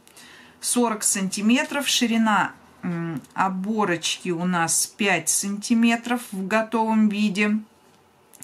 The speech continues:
Значит, я возьму где-то сантиметр для московского шва, э, чтобы потом срезать излишки и так далее.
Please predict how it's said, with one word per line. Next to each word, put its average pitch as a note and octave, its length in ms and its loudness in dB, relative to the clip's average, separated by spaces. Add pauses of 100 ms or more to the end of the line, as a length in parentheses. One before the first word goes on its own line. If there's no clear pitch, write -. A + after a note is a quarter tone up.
(100)
Значит, F#3 480 -2
я G#3 180 2
возьму G3 340 -2
где-то F3+ 380 -4
сантиметр E3+ 760 -4
для E3+ 260 -2
московского D3+ 840 -4
шва, B3+ 600 0 (760)
э, D#3+ 180 -6
чтобы E3 320 -6
потом E3 400 -4
срезать D#3 580 -4
излишки G3+ 520 -4
и F#3 40 -4
так F3 300 -4
далее. - 460 -4